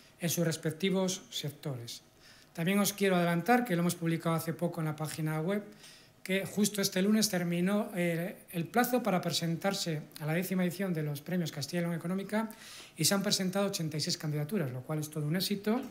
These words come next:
Y a lo largo de estas diez ediciones se han presentado ocho-,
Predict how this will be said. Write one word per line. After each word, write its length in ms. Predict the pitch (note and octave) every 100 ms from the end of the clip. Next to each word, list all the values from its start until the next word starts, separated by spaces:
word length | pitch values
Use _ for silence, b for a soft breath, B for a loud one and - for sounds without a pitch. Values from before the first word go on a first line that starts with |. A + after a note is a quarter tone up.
| - B B -
Y 60 |
a 60 | F#3
lo 100 | F3+
largo 240 | A3+ G3
de 80 | F3+
estas 280 | F3 E3+ D#3+
diez 200 | G#3+ A3
ediciones 540 | G3+ F3 E3+ A3 A3
se 80 | -
han 60 | F#3
presentado 600 | F#3 F3+ F3 G#3 A3 A3 B B B
ocho-, 400 | F3 F3 -